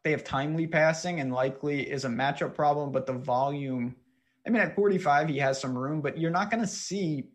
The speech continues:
barring something really unforeseen, like, ten targets to him. It just doesn't really happen. They're not built like that. On the other side, I do think, not, again, not a great D F S spot. Troy, I, I do wanna see what they do in this game. Uh, you've got Gunnar Watson,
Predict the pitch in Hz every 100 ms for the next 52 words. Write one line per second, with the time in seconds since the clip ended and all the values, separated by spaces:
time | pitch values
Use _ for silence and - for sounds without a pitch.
0 | - 160 170 170 156 175 147 143 156 156
1 | 143 - 135 160 143 127 123 143 131 131
2 | 127 - - - 127 123 135 156 135 139
3 | 135 127 135 131 123 123 131 131 123 127
4 | 131 101 127 131 131 120 - 117 117 -
5 | - _ _ _ _ _ _ _ _ _
6 | 156 226 381 226 165 196 220 - 151 185
7 | 165 156 180 185 180 - _ _ 170 202
8 | 165 156 120 120 151 165 143 147 139 -
9 | 139 123 135 135 - 131 123 113 - 196
10 | 226 175 - 160 240 226 190 180 170 156
11 | 131 156 143 131 123 120 - 123 123 120
12 | 120 _ _ _ _ - 135 127 139 135
13 | 151 - - 139 156 170 156 135 123 127
14 | 139 - 151 143 143 113